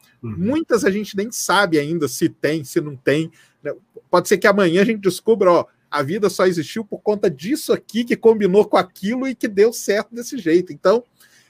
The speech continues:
Speaker 2: é muito complicado, é exatamente isso que você falou, esses pulos, assim, pra uma forma, depois uma forma um pouco mais complexa, depois até chegar em algo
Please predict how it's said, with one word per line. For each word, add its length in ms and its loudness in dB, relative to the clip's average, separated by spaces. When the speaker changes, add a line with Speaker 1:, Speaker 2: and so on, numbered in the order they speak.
Speaker 2:
é 100 2
muito 400 -2
complicado, 460 2
é 40 4
exatamente 560 -2
isso 100 -10
que 20 -16
você 80 -10
falou, 260 0
esses 300 -4
pulos, 480 0
assim, 320 0
pra 360 2
uma 260 -2
forma, 580 4
depois 300 -2
uma 120 -2
forma 280 0
um 20 -14
pouco 240 0
mais 160 -6
complexa, 680 -2
depois 520 2
até 360 -4
chegar 340 -4
em 80 -4
algo 560 4